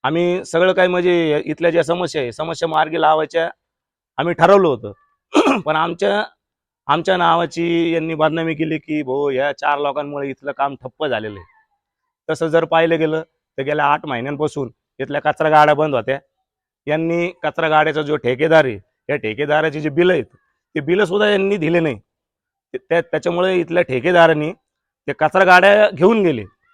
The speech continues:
आम्ही ज्यावेळेस उपोषणाला बसलो, उपोषणाला बसल्यानंतर ते कचरा गाड्या पंधरा ते वीस दिवसात इथं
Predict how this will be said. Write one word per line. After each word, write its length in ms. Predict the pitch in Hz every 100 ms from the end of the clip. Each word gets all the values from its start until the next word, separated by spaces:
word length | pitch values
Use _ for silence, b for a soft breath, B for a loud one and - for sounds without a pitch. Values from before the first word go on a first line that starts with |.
| -
आम्ही 240 | 117 156 170
ज्यावेळेस 220 | 185 160
उपोषणाला 520 | 175 185 170 175 170
बसलो, 380 | 160 143 156 165 _ _ _ _
उपोषणाला 520 | 151 175 180 180 190
बसल्यानंतर 640 | 175 170 185 185 185 185
ते 120 | 143 175
कचरा 300 | 165 180 175
गाड्या 440 | 170 175 180 175 -
पंधरा 260 | 160 170
ते 120 | 165
वीस 160 | 160 160
दिवसात 280 | 165 156 165
इथं 200 | 156 180